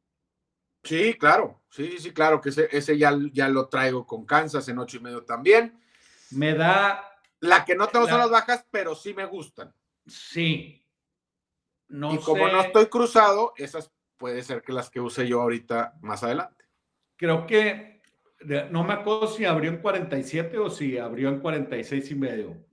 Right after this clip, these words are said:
Speaker 2: Ha estado muy
Speaker 1: No.
Speaker 2: estable, ¿no? Esas altas y
Speaker 1: Sí,
Speaker 2: bajas.
Speaker 1: sí ha, sí ha bajado,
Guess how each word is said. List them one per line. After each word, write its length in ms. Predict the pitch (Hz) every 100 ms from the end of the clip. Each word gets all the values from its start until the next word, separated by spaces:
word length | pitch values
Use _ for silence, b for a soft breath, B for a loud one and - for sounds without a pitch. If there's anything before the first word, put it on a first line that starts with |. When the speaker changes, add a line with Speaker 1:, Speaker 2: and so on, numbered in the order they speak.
| _ _ - _ _ _ _
Speaker 2:
Ha 60 | -
estado 240 | - 156
muy 140 | 151 156
Speaker 1:
No. 40 |
Speaker 2:
estable, 400 | 151 113 123 110
¿no? 220 | 110 139 135
Esas 320 | 120 - -
altas 240 | 131 -
y 40 | 151
Speaker 1:
Sí, 120 | 143
Speaker 2:
bajas. 200 | 135 - -
Speaker 1:
sí 120 | 196
ha, 140 | 208
sí 140 | - 196
ha 60 |
bajado, 680 | 233 226 214 226 226 226 -